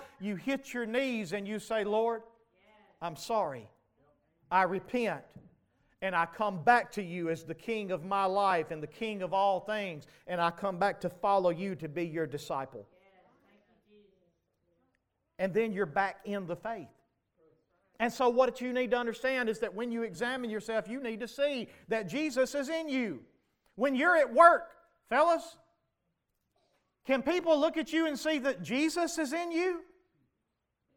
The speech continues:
Or do they see something else?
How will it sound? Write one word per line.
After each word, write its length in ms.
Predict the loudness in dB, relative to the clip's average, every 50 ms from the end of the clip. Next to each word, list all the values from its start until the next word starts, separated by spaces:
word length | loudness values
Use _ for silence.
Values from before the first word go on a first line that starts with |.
| _ _ _ _ _ _ _ _ _ _ _ _ _ _ _ _ _ _
Or 140 | -4 -2 -2
do 100 | 0 0
they 160 | 0 -2 -2
see 220 | -2 -4 -6 -8 -8
something 340 | -6 -6 -8 -6 -8 -10 -12 -12 -12 -12
else? 220 | -14 -14 -16 -20